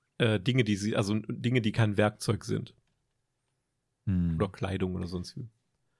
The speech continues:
Speaker 2: Und dann hat C drei P O seinen Swag gekriegt.
Speaker 1: <laughs> Sein Zwerg, er wurde, äh, hier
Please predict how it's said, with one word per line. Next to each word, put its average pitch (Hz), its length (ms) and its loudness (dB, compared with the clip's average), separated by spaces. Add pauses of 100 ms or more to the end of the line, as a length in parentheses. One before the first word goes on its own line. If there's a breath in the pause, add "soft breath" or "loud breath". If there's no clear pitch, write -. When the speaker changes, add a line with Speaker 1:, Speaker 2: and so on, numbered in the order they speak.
(540)
Speaker 2:
Und 120 160 4
dann 123 100 6
hat 120 160 4
C 127 140 4
drei 113 180 2
P 131 160 -2
O 120 100 2
seinen 104 220 2
Swag - 480 -4
gekriegt. - 460 -8 (300)
Speaker 1:
<laughs> 135 840 -2
Sein - 240 -10
Zwerg, - 340 -10
er 110 100 -2
wurde, 104 520 0
äh, 98 40 -4
hier 104 260 -2